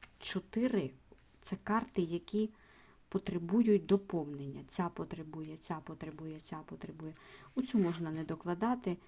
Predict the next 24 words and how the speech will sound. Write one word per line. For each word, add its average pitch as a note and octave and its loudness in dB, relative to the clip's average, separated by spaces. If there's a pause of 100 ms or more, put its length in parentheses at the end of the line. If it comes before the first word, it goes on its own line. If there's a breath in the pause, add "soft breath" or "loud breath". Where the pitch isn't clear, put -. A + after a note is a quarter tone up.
(260 loud breath)
але F3 2
воно E3+ 2
і E3+ -2
так D3+ -6
показує, D3+ -10
туди-сюди E3+ -2
буде D#3+ -6
тіліпатися. - -8
Ну, C#4+ 4
така, - 2
от C#4 2
така - 2
ситуація. A3 0 (220)
От - -18
така G3 0
ситуація. F3+ -4
Все G#3 4
таємності, B3 6 (420 loud breath)
все G3+ 8
неізвісно, F3 4
все, G#3+ 0
але A3 4
падає E3+ -2 (340)
з-, - -14